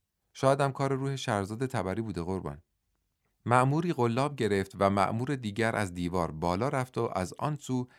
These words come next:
در حیاط را باز کرد. مأموران آهسته وارد خانه شدند. دو مأمور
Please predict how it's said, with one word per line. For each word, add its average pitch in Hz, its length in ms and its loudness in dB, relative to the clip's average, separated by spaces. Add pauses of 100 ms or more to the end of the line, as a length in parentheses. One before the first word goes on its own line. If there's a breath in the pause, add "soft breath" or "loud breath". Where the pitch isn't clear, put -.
(140 soft breath)
در 131 240 0
حیاط 92 420 -2
را 78 80 -4
باز 67 320 -6
کرد. - 280 -20 (1000)
مأموران 120 600 2
آهسته 95 440 -2
وارد 82 320 -2
خانه 67 280 -8
شدند. - 360 -16 (1120)
دو 147 140 4
مأمور 127 480 4